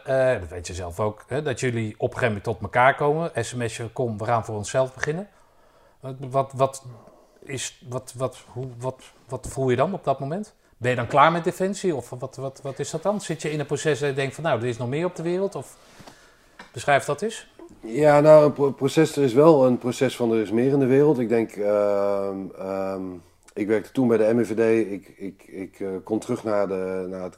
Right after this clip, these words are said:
Speaker 2: naar het K S T. Ik zou ook de M D V doen, hè, om, om de majoorsopleiding en dan een beetje de
Speaker 1: M D V is?
Speaker 2: Ja, de middelbare defensievorming of, eh, zoiets is dat. Eh, in ieder geval wat je vanuit,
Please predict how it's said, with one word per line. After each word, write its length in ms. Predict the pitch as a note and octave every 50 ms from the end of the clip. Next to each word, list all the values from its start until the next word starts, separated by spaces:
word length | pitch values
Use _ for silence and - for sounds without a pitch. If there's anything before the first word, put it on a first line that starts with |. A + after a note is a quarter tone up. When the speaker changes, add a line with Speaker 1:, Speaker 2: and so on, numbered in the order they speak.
| - D2+ D2+
Speaker 2:
naar 180 | F2+ G2+ G2+
het 60 | G2
K 220 | - B2 A2+ A2+ A2
S 80 | -
T. 40 | -
Ik 200 | A2+ A2 A2 G2+
zou 140 | - G#2+ F#2+
ook 60 | F#2+ F2
de 120 | F#2+ G2
M 120 | G2+ G#2
D 40 | F2+
V 200 | G#2+ A2+ A2 A2
doen, 140 | G#2+ G#2 G#2
hè, 160 | G#2 G#2 G#2+
om, 260 | G2+ G2 G#2 G2+ G2+
om 160 | F#2+ G2 G2 F#2
de 60 | F#2
majoorsopleiding 960 | F#2 F2+ F2 F#2 G2 G2+ G2+ G#2 G2+ G2 - - - G2 F#2+ F#2+ F#2+ F#2+ F#2+
en 60 | F#2 F#2
dan 280 | F#2+ F#2 F#2 F2+ E2 -
een 60 | - F2
beetje 480 | F#2+ F#2+ E2+ - F#2+ F#2 F#2 F2+ E2+ D#2+
de 120 | F#2+ F#2+
Speaker 1:
M 60 | B2+
D 120 | C3 B2+ -
V 60 | - D3+ D#3 E3+ E3+
is? 220 | G3 - - - - - - - - - - - - - _ _
Speaker 2:
Ja, 300 | - - G#2 G#2 G#2 G#2
de 340 | F#2+ G2 G2 G2 G2 G2 G2 F#2+ F#2+ G2 G2+
middelbare 480 | G2+ G#2 G2+ G2+ F2 G2+ G2 G2 G2 G2+
defensievorming 1040 | F2 F#2 - - G#2+ G2+ F#2+ - - G2+ F2 F2 G2+ G2 G2 F#2+ F#2+ G2 F#2+ F#2+ F2+
of, 220 | F2 - - -
eh, 60 | F#2+ F#2+ F#2+ F#2+
zoiets 360 | F2+ F2+ G2 F#2+ G2 F#2+ -
is 120 | F#2+ F#2 F#2
dat. 240 | G2 G2 F#2+ - -
Eh, 80 | F#2 F#2 F#2+ F#2+ F#2+ F#2+
in 80 | F#2+ F2+
ieder 100 | F2 G#2+ G#2+ F2+
geval 200 | G#2 G2+ G2 G2
wat 200 | G2+ F#2+ - -
je 120 | G#2 F#2
vanuit, 580 | - G2+ G2 G2 F#2+ F#2+ F#2 F2+ - - -